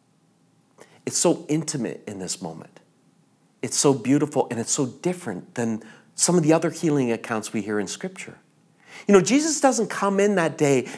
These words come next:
and appeal to a higher power. He is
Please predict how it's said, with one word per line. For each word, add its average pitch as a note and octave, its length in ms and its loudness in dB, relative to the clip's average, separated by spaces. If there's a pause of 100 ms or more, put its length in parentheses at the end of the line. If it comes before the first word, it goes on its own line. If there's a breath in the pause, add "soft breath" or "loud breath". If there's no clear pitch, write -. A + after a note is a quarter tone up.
and D3 100 4
appeal G#3+ 400 4
to - 160 0
a C#3+ 60 8
higher C3+ 340 2
power. B2 460 2 (240 loud breath)
He C4 440 6
is G3+ 560 4